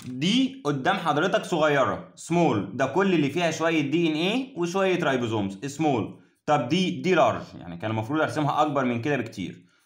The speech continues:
لارج، ليه لارج يا اولاد؟ فيها نواه وفيها ريبوزومات وفيها كمان الاورجانيلز الباقيه، دي، دي كبيره جدا.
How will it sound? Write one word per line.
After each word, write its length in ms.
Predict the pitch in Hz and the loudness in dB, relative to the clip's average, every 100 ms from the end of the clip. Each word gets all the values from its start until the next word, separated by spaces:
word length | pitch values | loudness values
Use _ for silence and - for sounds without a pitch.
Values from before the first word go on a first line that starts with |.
| - | -4
لارج، 340 | 127 143 113 85 - - 123 | 2 4 4 -2 -10 -10 -2
ليه 160 | 165 | 2
لارج 280 | 190 190 147 | 4 4 4
يا 80 | 127 | 2
اولاد؟ 420 | 113 120 110 - - _ | 2 0 -2 -10 -20 _
فيها 280 | - 190 165 | -2 0 0
نواه 460 | 127 123 170 - - _ 120 | 0 0 -2 -8 -20 _ -4
وفيها 360 | 127 180 165 | 0 2 2
ريبوزومات 760 | 131 120 110 107 160 170 - _ | 2 2 0 -2 -4 -6 -14 _
وفيها 460 | 117 127 180 202 170 | -2 -2 2 0 2
كمان 280 | 131 139 165 | 0 2 2
الاورجانيلز 520 | 151 127 113 151 131 | 2 2 2 0 0
الباقيه، 360 | 113 120 95 | 0 0 0
دي، 100 | 95 | -2
دي 160 | 104 156 | 0 -2
كبيره 340 | 170 123 160 | -2 -2 -2
جدا. 440 | 139 139 - - | 0 -2 -4 -12